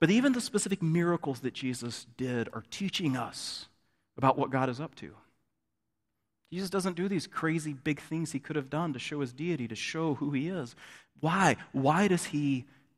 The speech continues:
give sight to the blind? Why does he raise the dead? Why does he heal the leper? Why does he spend his time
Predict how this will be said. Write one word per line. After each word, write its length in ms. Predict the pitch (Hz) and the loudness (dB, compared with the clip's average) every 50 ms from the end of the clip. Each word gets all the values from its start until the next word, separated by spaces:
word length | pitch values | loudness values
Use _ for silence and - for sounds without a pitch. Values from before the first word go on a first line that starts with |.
| _ _ | _ _
give 100 | - 127 | -6 -4
sight 280 | - - 123 123 117 - | -4 -4 -6 -6 -8 -8
to 80 | - - | -10 -14
the 80 | 113 | -10
blind? 400 | 101 - 101 87 - - - - - _ _ _ _ _ _ _ _ _ _ _ _ _ _ _ _ _ _ - | -4 -2 -2 -2 -4 -8 -14 -18 -20 _ _ _ _ _ _ _ _ _ _ _ _ _ _ _ _ _ _ -6
Why 80 | 156 | -2
does 120 | 175 196 170 | -2 -2 0
he 80 | 165 | -2
raise 380 | 135 113 117 120 117 113 107 - | -2 0 2 2 2 2 0 -4
the 120 | - 104 | -8 -12
dead? 280 | - - 78 - - 98 - | -14 -12 -14 -14 -14 -10 -4
Why 120 | 117 147 | -2 0
does 140 | 165 170 160 | 0 -2 -2
he 160 | 185 175 131 - - - _ | -4 -6 -6 -8 -10 -20 _
heal 360 | _ - - 151 147 131 123 | _ -8 -2 0 2 2 2
the 140 | - 110 95 98 | 0 -2 -2 -2
leper? 360 | 104 87 - - - 65 58 - - - _ - | -2 -4 -4 -4 -10 -12 -14 -14 -20 -14 _ -2
Why 180 | 127 151 170 | 2 2 2
does 140 | 220 196 160 | 2 2 0
he 100 | 160 147 | -2 -6
spend 400 | - - - - 160 160 156 - | -6 -6 -4 -2 -2 0 0 0
his 180 | - 131 - - | -4 -4 -6 -6
time 600 | - - - 143 143 139 120 107 98 101 101 107 | -8 -4 0 2 4 4 4 2 2 0 -4 -6